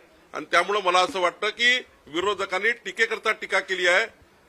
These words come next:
काही दरवाढीचे प्रस्ताव हे मोठ्या ग्राहकाकरता आहेत, जे ग्राहक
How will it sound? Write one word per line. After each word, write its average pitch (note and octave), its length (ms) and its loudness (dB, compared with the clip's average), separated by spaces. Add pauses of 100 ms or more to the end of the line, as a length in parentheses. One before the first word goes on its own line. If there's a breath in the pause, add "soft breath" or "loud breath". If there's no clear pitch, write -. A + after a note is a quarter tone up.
(300)
काही F3+ 340 2
दरवाढीचे F#3+ 640 0
प्रस्ताव G#3 540 2
हे A3 600 -2
मोठ्या F#3+ 560 2
ग्राहकाकरता G3 680 0
आहेत, G#3 120 0
जे G3 160 -2
ग्राहक E3+ 400 2